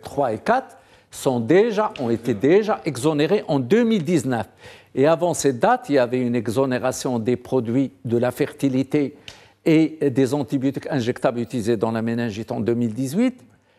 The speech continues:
Les, les vaccins, c'est en deux mille quatorze. Donc, il y avait des étapes.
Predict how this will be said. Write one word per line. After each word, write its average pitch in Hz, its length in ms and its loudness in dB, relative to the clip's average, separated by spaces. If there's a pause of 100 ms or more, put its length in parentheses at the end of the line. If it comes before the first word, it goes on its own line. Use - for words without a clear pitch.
(260)
Les, 127 880 2
les 123 280 0
vaccins, 135 520 -2
c'est 127 180 -4
en 113 140 -2
deux 117 160 0
mille 127 180 -4
quatorze. 160 400 -2
Donc, 170 260 -4 (240)
il - 60 -2
y 151 40 6
avait 170 340 2 (100)
des 156 300 2
étapes. 139 320 -2